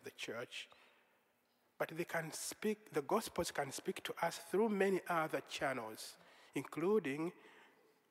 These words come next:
our next door neighbor, or even our fellow, uh, family member.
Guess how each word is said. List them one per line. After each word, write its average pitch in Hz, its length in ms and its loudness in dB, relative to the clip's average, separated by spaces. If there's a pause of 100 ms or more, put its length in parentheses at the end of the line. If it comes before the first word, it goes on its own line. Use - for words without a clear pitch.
(160)
our 139 200 0 (380)
next - 340 -4
door 123 200 4
neighbor, 139 520 0 (800)
or 165 320 2 (380)
even 143 340 -2 (120)
our 143 200 2 (160)
fellow, 131 360 2 (680)
uh, 117 60 -4 (180)
family 131 400 4
member. 131 460 -2